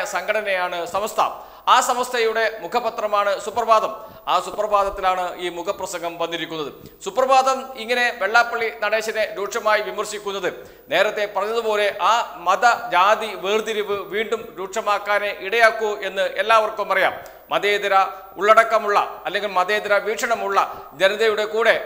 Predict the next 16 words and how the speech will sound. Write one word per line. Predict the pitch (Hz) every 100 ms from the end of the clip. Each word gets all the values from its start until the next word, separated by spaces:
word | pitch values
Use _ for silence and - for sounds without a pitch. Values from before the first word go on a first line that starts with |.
| -
പ്രസ്ഥാനങ്ങളുടെ | 180 233 214 214 214 214 214
കൂടെ | 220 214 - - - - _ -
അണിചേരുന്നതിന് | 233 233 254 247 226 208
പകരം | 208 190 - - 156
ജാതി | 180 202 208 190
മത | 196 196 -
ഭിന്നത | 180 202 214 190 175
മൂർച്ഛിപ്പിച്ച്, | 196 233 - 208 202 185
മൂർച്ഛിപ്പിച്ച് | 214 226 240 208 208 151 - - - 131
എല്ലാവരും | 175 220 220 208 196 196 -
ബി | 185 208
ജെ | 208 202
പിക്ക് | 196 - 190 -
അനുകൂലമായ | 170 190 214 202 185 180 180 175
രാഷ്ട്രീയ | 175 185 - 190 185 185
കാലാവസ്ഥ | 190 202 190 190